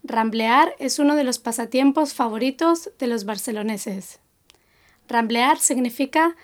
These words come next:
caminar por las Ramblas, pasear incansablemente por esta larga avenida, bajar desde la Plaza de Cataluña al puerto y volver a subir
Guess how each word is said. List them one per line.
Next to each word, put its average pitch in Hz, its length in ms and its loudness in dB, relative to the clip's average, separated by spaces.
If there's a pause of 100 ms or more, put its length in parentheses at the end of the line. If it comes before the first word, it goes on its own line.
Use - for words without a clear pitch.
(220)
caminar 247 440 0
por 285 120 2
las 233 160 0
Ramblas, 196 600 -6 (840)
pasear 240 600 -2
incansablemente 247 1040 0
por 247 200 -4
esta 254 240 -2
larga 233 340 -2
avenida, 240 580 0 (360)
bajar 262 560 -2
desde 226 280 -2
la 214 140 -4
Plaza 247 280 -2
de 262 120 0
Cataluña 254 600 2
al 220 120 -4
puerto 294 600 0 (260)
y 262 100 -6
volver 247 340 2
a 294 40 -2
subir 226 440 -4